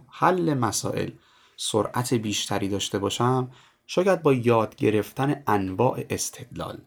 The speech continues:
و طرز تفکر منطقی بتونم این رفتار رو تقویت کنم. ما می‌تونیم با این رفتارها دقیقاً اون چیزی که می‌خوایم رو به دست بیاریم،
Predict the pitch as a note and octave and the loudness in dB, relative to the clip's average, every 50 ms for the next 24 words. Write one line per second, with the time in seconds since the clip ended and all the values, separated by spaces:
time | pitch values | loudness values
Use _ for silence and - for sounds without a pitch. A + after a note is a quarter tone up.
0 | _ _ _ - _ _ _ - F#2 F2+ - - - F2+ F2 E2+ E2+ F2+ F2 - | _ _ _ -20 _ _ _ -8 -8 -8 -6 -2 -2 -2 0 -2 -4 -6 -6 -6
1 | - E2+ - E2+ F2 - - F2+ F#2 F2+ F2+ F#2 F2+ F2 E2+ - - F#2 G2+ A#2+ | -6 -6 -6 -8 -10 -6 -6 -6 -6 -4 -2 -2 -2 -2 -4 -6 -8 -6 -4 -2
2 | C#3+ E3+ E3+ - _ _ _ _ _ - B2 B2+ F3 F#3+ - - E3+ D#3+ D3+ D3+ | -4 -4 -6 -10 _ _ _ _ _ -6 0 0 0 0 0 0 0 0 0 2
3 | D3 C#3+ C3 A2 G2 - - - G#2 G#2 G#2 G#2 G#2 - - F2 E2 - - - | 2 2 2 2 0 -2 -2 0 0 0 0 -2 -6 -6 -8 -10 -10 -10 -10 -10
4 | - - - - - - - - - _ _ _ _ _ _ _ _ _ _ _ | -10 -10 -12 -16 -18 -18 -20 -20 -20 _ _ _ _ _ _ _ _ _ _ _
5 | _ _ _ - B2+ C#3+ F3+ G#3 G3 F#3 F3+ F#3+ F3 - - - A#2 A2 G#2+ G#2 | _ _ _ -4 0 4 4 4 4 4 0 -2 -4 -4 -4 -2 0 0 0 0
6 | G#2 A#2 - - _ - _ _ _ _ - - G#2+ G#2+ - - A2+ A2+ A2 A2 | -2 -4 -8 -14 _ -20 _ _ _ _ -2 0 0 0 2 2 0 2 4 4
7 | A2 G#2+ G2+ - - - G#2 G2 G2 - - G2 F#2+ E2+ - _ - A2 A2 A#2 | 2 2 2 -2 -6 -2 0 0 0 0 -2 -2 -2 -2 -6 _ -2 0 0 0
8 | A#2+ - - B2+ B2+ B2+ B2+ D3 D3 C3 C3 - D3+ D#3 D#3 - - - F#3 D#3+ | 0 -2 -2 0 0 0 0 0 0 0 0 -2 -2 -2 -2 -4 -4 -4 -4 -2
9 | D3 C#3 C3+ C#3 C3 C3 C3+ C#3 C#3 - E3 F3 F3+ F#3+ F#3+ E3 C3 G#2 F#2+ F#2 | -4 -2 -2 -2 0 0 0 0 0 0 -2 -2 -2 -2 -2 0 0 -2 -2 -2
10 | - - - - - - - - - C3+ | -6 -6 -12 -12 -10 -10 -10 -8 -10 -10